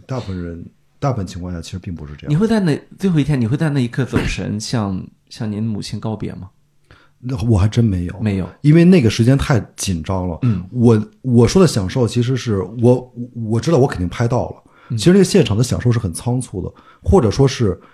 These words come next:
Speaker 1: 一个在极其压迫的感觉下，因为你的压力很大，你必须要把它拍完。我知道我拍到了就行了。
Speaker 2: 嗯。
Speaker 1: 真正的享受是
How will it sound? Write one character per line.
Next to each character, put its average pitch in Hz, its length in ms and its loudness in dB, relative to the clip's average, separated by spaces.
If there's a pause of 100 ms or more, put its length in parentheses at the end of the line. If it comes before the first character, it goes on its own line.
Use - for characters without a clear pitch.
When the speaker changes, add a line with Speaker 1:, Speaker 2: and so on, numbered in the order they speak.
(140)
Speaker 1:
一 107 120 -2
个 117 380 0
在 101 400 -2 (220)
极 - 120 -2
其 147 200 0
压 170 160 2
迫 135 260 4
的 95 80 -2
感 87 160 -8
觉 87 160 -8
下， 92 180 -8
因 120 140 0
为 147 60 6
你 110 100 2
的 90 140 -6 (100)
压 123 180 0
力 123 80 0
很 80 140 -8
大， 90 100 -8
你 90 120 -8
必 120 80 -6
须 123 80 2
要 92 40 2
把 80 60 -4
它 78 80 -8
拍 - 180 -8
完。 82 160 -6 (380)
我 107 100 -2
知 139 80 0
道 147 80 4
我 98 80 2
拍 120 200 -2
到 123 120 -2
了 80 60 -6
就 92 100 -6
行 - 200 -10
了。 78 100 -12 (220)
Speaker 2:
嗯。 110 100 -8
Speaker 1:
真 175 180 4
正 180 160 2
的 104 60 0
享 85 240 -6
受 85 260 -6 (300)
是 95 420 -6